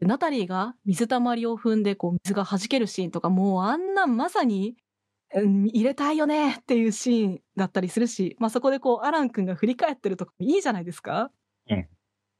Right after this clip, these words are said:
Speaker 1: ああいうのもいいなと思ったし、やっぱりこう、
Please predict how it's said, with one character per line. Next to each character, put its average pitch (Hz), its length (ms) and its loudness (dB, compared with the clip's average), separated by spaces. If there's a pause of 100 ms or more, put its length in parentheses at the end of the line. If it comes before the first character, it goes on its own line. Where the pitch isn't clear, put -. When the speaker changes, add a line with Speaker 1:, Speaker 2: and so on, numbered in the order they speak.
(760)
Speaker 1:
あ 165 140 -2
あ 175 60 0
い 185 100 0
う 190 40 0
の 180 80 0
も 180 120 2
い 226 60 4
い 226 40 2
な 196 120 0
と 185 80 -2
思 185 120 2
っ 190 40 -4
た 185 100 0
し、 - 120 -2
や 208 60 0
っ 214 120 -6
ぱ 494 100 2
り 494 100 2
こ 202 340 0
う、 - 40 -20